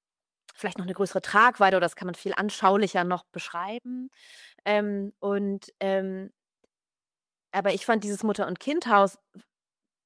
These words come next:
so berührend, weil das 'ne ganz andere Sch-, Strömung in unserer Gesellschaft zeigt, nämlich dass, dass w-, in vielen Städten inzwischen Wohnraum fehlt.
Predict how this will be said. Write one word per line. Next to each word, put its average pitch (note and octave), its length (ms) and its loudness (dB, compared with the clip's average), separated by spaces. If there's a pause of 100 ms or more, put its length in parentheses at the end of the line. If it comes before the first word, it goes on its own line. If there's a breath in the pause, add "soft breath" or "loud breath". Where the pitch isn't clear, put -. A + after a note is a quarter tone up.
(480)
so G#3+ 140 4
berührend, G#3+ 640 2
weil G3+ 380 4 (340 loud breath)
das - 160 -12
'ne A3 80 -10
ganz G3+ 260 -4
andere C#4 360 0
Sch-, - 120 -16 (100)
Strömung F#3 560 -2
in F3+ 140 -8
unserer F3+ 280 -4
Gesellschaft E3+ 560 -2
zeigt, F3+ 420 -4
nämlich G#3+ 340 -6
dass, - 260 -16 (360)
dass - 280 -4 (120)
w-, - 160 -18 (500)
in F#3+ 120 -2
vielen C4 420 2
Städten F#3+ 640 0
inzwischen G#3 540 -4
Wohnraum G#3 540 6
fehlt. - 580 -4